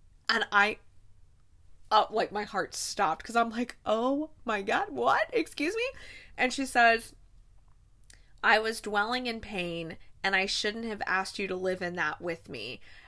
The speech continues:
And then she thanks him for never giving up on her. I was, uh, crying, just crying. So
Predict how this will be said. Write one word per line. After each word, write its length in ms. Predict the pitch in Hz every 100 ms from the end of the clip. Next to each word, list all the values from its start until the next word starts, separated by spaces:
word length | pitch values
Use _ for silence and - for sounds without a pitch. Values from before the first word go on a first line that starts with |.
| -
And 200 | 214 226
then 80 |
she 280 | 226 - 196
thanks 600 | - - 220 208 233 -
him 360 | 226 180 175 156 -
for 180 | 208
never 340 | 202 196 190 196
giving 300 | 196 190 175
up 200 | 175 -
on 160 | 185
her. 260 | 180 175 170
I 240 | 185 196 208
was, 280 | 202 - - - - - -
uh, 60 | - - - - - - - -
crying, 520 | - - 214 185 190 190 -
just 280 | - - - - -
crying. 800 | - - 262 226 220 214 170 156 - - - -
So 500 | - - 277 269 262